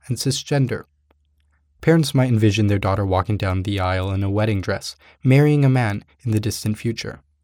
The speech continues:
The parents may think about how proud they'll be in that moment and how they'll know they've been successful in raising their child. But when a child is gay,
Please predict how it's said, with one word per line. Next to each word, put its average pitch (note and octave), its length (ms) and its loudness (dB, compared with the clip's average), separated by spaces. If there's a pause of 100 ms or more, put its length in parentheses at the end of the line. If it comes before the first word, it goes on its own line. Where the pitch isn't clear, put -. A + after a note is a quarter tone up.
(540)
The A#2+ 100 0
parents D#3+ 360 2
may C#3 120 2
think C3 180 0
about A2 220 2
how A2 180 0
proud G#2 380 -2
they'll G2+ 160 -4
be G#2 180 -4
in G2 120 -2
that F#2+ 180 -2
moment G2 340 -4 (260)
and A2+ 100 0
how A#2 200 2
they'll A2+ 240 2
know G2 220 2
they've F#2+ 260 -2
been G2 160 -2
successful - 640 -8
in G2 100 -6
raising G2 400 -4
their F#2+ 120 -4
child. G#2+ 460 -10 (1040)
But B2+ 140 0
when B2+ 160 4
a C#3+ 80 4
child C#3 340 0
is G#2+ 180 0
gay, G2 380 0